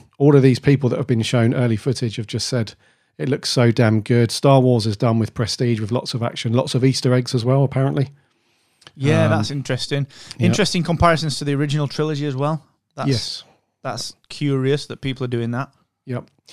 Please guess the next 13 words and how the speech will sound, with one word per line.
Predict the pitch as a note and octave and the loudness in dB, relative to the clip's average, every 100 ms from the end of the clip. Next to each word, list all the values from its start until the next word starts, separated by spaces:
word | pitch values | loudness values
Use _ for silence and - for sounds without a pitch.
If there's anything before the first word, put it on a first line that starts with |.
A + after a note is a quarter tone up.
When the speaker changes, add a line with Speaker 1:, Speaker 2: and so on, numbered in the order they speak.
| - | -20
Speaker 1:
So | - D#3+ | -2 2
what | F3+ | 4
we've | E3+ - | 4 4
seen | D#3+ D3+ | 4 4
from | - D3 C3 | 4 4 4
both | D#3 D3+ | 4 2
trailers | - C#3+ B2+ A2 | 2 2 2 2
so | C3 A2+ | 0 0
far, | - A#2 A2+ G2+ _ _ _ _ - | 0 0 0 -2 _ _ _ _ -6
the, | A#2+ A#2 A2+ A2+ - _ _ _ D3 | -2 0 0 -2 -8 _ _ _ -10
the, | A#2+ A2+ B2+ _ _ - | -4 -4 -4 _ _ -6
uh, | A#2+ A#2+ - | -4 -4 0
on-set | C3+ C3 A#2 C3+ B2+ | 2 2 2 0 -2